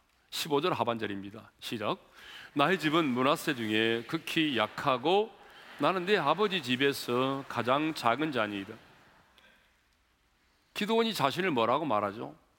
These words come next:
극히 약하고 가장 작은 자라고 말하지 않습니까? 사실 기드온은요, 늘 자기 자신을 비천한 자,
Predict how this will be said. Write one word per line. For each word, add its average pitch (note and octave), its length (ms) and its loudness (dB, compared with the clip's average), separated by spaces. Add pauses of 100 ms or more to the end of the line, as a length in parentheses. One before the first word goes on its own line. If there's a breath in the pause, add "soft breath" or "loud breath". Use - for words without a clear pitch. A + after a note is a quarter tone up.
(460)
극히 G3+ 580 -2
약하고 E3+ 840 0 (760 soft breath)
가장 G3 600 0
작은 C#3 520 0
자라고 F3+ 360 2
말하지 B2 420 2
않습니까? G2+ 520 -8 (1200 loud breath)
사실 A3+ 400 0
기드온은요, C3+ 840 -2 (320)
늘 A3 180 0
자기 B2 300 -2
자신을 B2+ 640 -2 (580 soft breath)
비천한 D3 500 -2
자, A#2 180 0